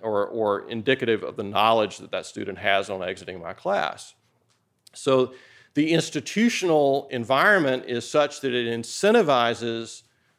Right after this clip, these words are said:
faculty to give more and more A's. And I would say there's been a shift in this. This is, um, from nineteen forty to about twenty twelve or so. Um, the red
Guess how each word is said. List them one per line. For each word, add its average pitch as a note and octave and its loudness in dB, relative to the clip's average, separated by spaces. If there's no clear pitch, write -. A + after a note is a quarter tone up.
faculty C#3 -2
to B2 -12
give A#2+ 0
more B2 2
and A#2+ -2
more G#2+ -2
A's. B2+ -4
And A#2+ -2
I E3 4
would A#3 0
say F#3+ 4
there's D3+ 0
been C#3 0
a G#2+ -2
shift B2 0
in D#3 0
this. G2 -2
This C#3 -2
is, B2 -6
um, G#2+ 0
from A#2+ -4
nineteen C3+ 0
forty B2+ 2
to A#2+ -4
about G#2 0
twenty A#2 -6
twelve A2+ 0
or G#2 -4
so. G2+ -2
Um, A2 0
the C3 0
red A#2+ 4